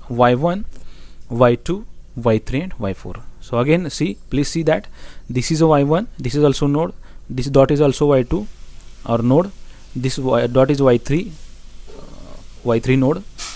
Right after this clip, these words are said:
and this is Y four node. So Y one node, Y two node, Y three node, and Y four node. So these four nodes are present in the given diagram. Now it will be very easy for you to represent any node. Just, uh, if you, uh, locate that point,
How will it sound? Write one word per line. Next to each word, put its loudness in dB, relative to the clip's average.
and -4
this -4
is -6
Y -2
four -8
node. -12
So 0
Y 6
one 6
node, 4
Y 6
two 4
node, 4
Y 4
three 2
node, 2
and -2
Y 0
four -6
node. -8
So -8
these 0
four 6
nodes 0
are -2
present -2
in -4
the 0
given -4
diagram. -10
Now 2
it 0
will 2
be 2
very 4
easy 0
for 0
you -4
to 2
represent 2
any 2
node. -2
Just, -2
uh, 2
if -4
you, -2
uh, 0
locate -2
that 2
point, -2